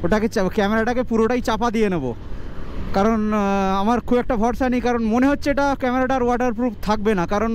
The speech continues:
আমার ওটা ভেঙে যাওয়ার ফলে ভিতর দিক দিয়ে যদি জল চলে যায়, তো পুরো অডিওটাই আর আমি record করতে পারবো না। এখন বাজে এগারোটা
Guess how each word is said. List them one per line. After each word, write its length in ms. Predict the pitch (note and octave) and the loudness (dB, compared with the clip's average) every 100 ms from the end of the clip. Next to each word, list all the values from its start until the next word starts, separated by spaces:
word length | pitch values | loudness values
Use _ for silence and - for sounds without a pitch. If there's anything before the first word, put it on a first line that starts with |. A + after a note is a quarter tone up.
| G#3+ | 0
আমার 140 | G#3+ A#3 | 2 2
ওটা 120 | A3 F3+ | 0 0
ভেঙে 180 | G3+ A#3 | 0 2
যাওয়ার 160 | B3 A3+ | 0 0
ফলে 120 | A#3+ F#3+ | 0 2
ভিতর 160 | G#3+ G3+ | 2 0
দিক 80 | A#3 | 0
দিয়ে 140 | A#3+ A#3 | 0 2
যদি 120 | G#3+ F3 | 2 2
জল 120 | A3 A#3 | 2 2
চলে 120 | B3 A3 | 2 0
যায়, 120 | G3 | -2
তো 40 | G3 | -2
পুরো 140 | A3 B3+ - - - - E3 | 0 0 -2 -6 -8 -2 0
অডিওটাই 460 | F#3+ B3 C4 C#4 C4+ | 4 2 2 2 2
আর 60 | C4 | 2
আমি 80 | B3+ | 2
record 280 | A#3+ A#3+ - B3 | 2 0 0 -2
করতে 180 | A#3 A#3+ | 0 0
পারবো 200 | A#3+ A3+ G#3+ | 2 2 0
না। 40 | C4+ - - E3 | 0 -2 -2 0
এখন 160 | F#3+ C#4 C4 | 2 4 2
বাজে 200 | C4+ D4 C4 | 2 0 0
এগারোটা 320 | B3+ B3+ C4+ | 0 0 0